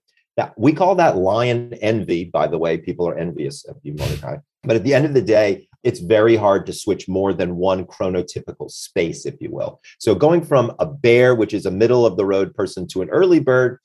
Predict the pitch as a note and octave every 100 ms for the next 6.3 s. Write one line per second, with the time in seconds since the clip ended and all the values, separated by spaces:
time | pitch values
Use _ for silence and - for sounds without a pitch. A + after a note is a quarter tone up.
0 | _ G2 F2 G#2 F#2+ F#2 E2 E2 E2 C#2+
1 | D2+ - F2 F#2+ G2 G2 G2 - E2+ F2
2 | F2 D#2+ G#2+ G#2 A2 A2 G#2 - F#2+ -
3 | F2+ G2 G2 G#2+ G#2+ - _ _ _ -
4 | - G2+ G2 F#2+ F2+ D#2+ E2 E2 E2+ E2
5 | C2+ C#2+ D2 D2 - C2+ C2+ C2+ B1 A1
6 | G#1 -